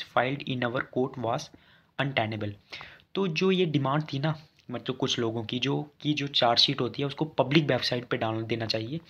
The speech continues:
ताकि जो पब्लिक है उसको वो देख सके, ठीक है।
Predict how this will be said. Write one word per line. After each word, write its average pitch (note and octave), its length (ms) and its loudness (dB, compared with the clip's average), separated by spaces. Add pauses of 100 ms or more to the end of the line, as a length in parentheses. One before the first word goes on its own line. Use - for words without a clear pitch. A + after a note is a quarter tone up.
(360)
ताकि C3+ 200 2
जो D3 100 4
पब्लिक C#3+ 400 4
है C3 120 0
उसको - 240 -6
वो A#2 140 -4
देख A2+ 260 -2
सके, A#2+ 320 -4 (1500)
ठीक E3+ 140 4
है। D#3 120 -2